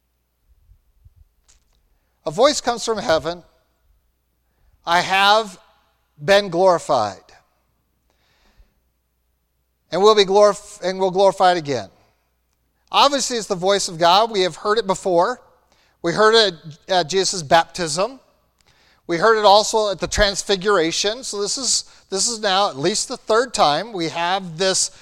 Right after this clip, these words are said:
heavenly encounter where God is affirming the work of his Son, Jesus Christ, from earth, or from heaven on earth. And so we have this affirmation. But Jesus Christ says, "This isn't something I needed." I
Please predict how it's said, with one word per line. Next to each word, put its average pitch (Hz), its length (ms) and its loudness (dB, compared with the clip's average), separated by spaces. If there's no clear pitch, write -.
heavenly 247 600 0
encounter 185 880 -6
where 185 120 -2
God 196 320 4
is 185 300 -2
affirming 202 920 2
the 190 180 4
work 214 400 6
of 202 120 0
his 208 180 -2
Son, 196 300 0
Jesus 180 320 -8
Christ, 170 500 0
from 170 220 2
earth, 151 520 -4
or 147 120 -4
from 196 200 4
heaven 160 380 2
on 180 240 2
earth. 120 400 -6
And 175 80 -6
so 226 140 0
we 226 140 -2
have 226 340 -2
this - 260 -4
affirmation. 190 880 -2
But 180 100 -4
Jesus 254 220 -4
Christ 233 240 0
says, 202 160 -8
"This 208 180 -6
isn't 277 220 -10
something 233 360 -4
I 190 140 -2
needed." 196 460 -6
I 87 40 -20